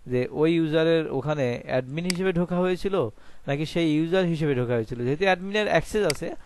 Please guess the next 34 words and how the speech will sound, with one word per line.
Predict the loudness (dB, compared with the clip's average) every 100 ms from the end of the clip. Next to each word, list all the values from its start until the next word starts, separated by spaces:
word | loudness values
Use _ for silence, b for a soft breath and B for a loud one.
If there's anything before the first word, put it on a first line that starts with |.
| b b
অ্যাডমিন | -2 0 0
ঢুকতে | -2 -2 0
পারে, | 2 0
কিন্তু | 0 -4
সেই | -4 -4
ট্র্যাকিং | 0 0 0 -4
সে | 0
রেখে | 0 2 0
দেবে। | 0 -4 -12 b b b b
একজনের | 0 2 2 -2 -2
দোষ | 2 0 4
আর | 2
একজনের | 2 -2 -2
ঘাড়ে | 0 0
চাপানোর | 0 -2 -2 -4
কোনো | -6 -8
সুযোগ | -4 -4 -2
নেই। | -4 -4 -6 B B B B
তাই | 2 4
পাসওয়ার্ড | 4 2 2 2 0
চেঞ্জ | 0 -2 0
করার | 0 0 0
ক্ষেত্রেও | 0 -2 0 0 0
অ্যাডমিনকে | 0 -2 -2 -6 -4 -4
অধিকার | -2 2 2 4
দেওয়া | 4 4
হয়নি। | 0 -2
হ্যাঁ, | -2 0 0
অ্যাডমিন | -2 -4 -4 -6 -6 -12 -20 b b b b
পাসওয়ার্ড | 2 2 4 2 2
চেঞ্জের | 0 -2 0 0 2
রিকোয়েস্ট | 2 4 4 4 4 -2 -6 -8 -20 -20 -20 -14 -6
করতে | -4 -2
পারে, | -2 0 0